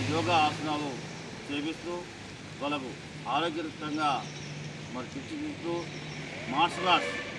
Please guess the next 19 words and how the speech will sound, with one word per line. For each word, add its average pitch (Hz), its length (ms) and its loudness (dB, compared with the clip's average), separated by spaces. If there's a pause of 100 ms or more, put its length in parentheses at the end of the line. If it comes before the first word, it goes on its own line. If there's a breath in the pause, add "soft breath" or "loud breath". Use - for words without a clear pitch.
(380)
కరాటే 170 460 4 (600)
మరి 139 140 2 (100)
నేర్చుకొని 175 540 2 (600)
వాళ్ళ 139 120 2 (180)
ఆత్మరక్షణకై 160 760 2 (680)
ఎంతో 302 260 2
దోహదపడుతుందని 277 720 0
చెప్పి 311 280 2 (1040)
మేము 277 240 2 (760)
మా 139 100 2 (100)
ఇన్స్టిట్యూట్ 156 420 0
ద్వారా 156 160 4 (680)
కుట్ల 147 200 -2 (120)
ప్రజల 156 220 0 (140)
నియోజకవర్గ 151 380 0 (100)
అందరికీ 165 380 2 (840)
యోగా 165 240 4 (120)
డే 170 60 6 (880)
సందర్భంగా 165 640 6